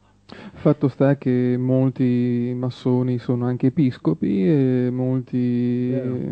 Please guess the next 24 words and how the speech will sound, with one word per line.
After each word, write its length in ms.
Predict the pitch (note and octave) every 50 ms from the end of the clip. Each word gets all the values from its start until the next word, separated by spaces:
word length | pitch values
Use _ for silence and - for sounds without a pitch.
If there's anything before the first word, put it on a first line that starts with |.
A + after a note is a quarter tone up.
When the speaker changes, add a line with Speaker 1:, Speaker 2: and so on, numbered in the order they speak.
| C3 C3+
Speaker 1:
episcopi 680 | - - - - - B2 B2 - - - D#3+ - - C3
sono 240 | - - B2 B2
anche 240 | B2+ C3 B2+ - B2+
massoni, 420 | B2 B2+ C3 - - D3+ D#3 D#3+ D3
con 120 | - C3
questo 160 | B2+ C3+ - C3+
abbiamo 180 | C3 C3+ C3
detto 260 | B2 C3 B2+ - B2+
Speaker 2:
Cioè, 220 | - - - - -
Speaker 1:
tutto. 180 | - B2 B2+ C#3 F3+ - - - - F3+
Speaker 2:
abbiamo 360 | G#3 G3 G3+ G3+ G3 F#3+ F3+
detto 260 | F3 F3 E3+ - E3+
tutto, 300 | D3+ - C3+ B2+ B2 D3
in 120 | C#3+ C3 B2
effetti, 440 | B2 - - A#2 A2 A2 - C#3+
eh. 200 | C#3 C3 A#2+ A2+ G#2+ - - - - - - - - _ - _ _ _ _ _ _ _ _ - - - _ _ _ _ _ _ _ _ _ _
Canarie. 800 | - - D4 C#4 C4 G#3+ F3 D3 C#3 C3 C3+ C#3 C#3 C3+ C3+ C3 - - - - _ _ _ _ _ _ _ _ _ _
È 160 | - - A#3+
sana 420 | B3+ - - B3+ C4 B3 A3+ G3+ G3
di 100 | A3+ C4
mente 380 | B3 G#3 F#3 F#3 G3 F#3+ B3 A#3+
la 120 | A3 G#3+
sacerdotessa 760 | G#3+ A#3 A3 A#3 A#3+ A#3 B3 A#3 - F3 E3 E3 - - F3+
psicologa. 1000 | F3 - - - - F3 - - D#3 D3 C#3+ C3+ C3+ C3+ C#3 C#3 C#3 C#3+ D3 B2+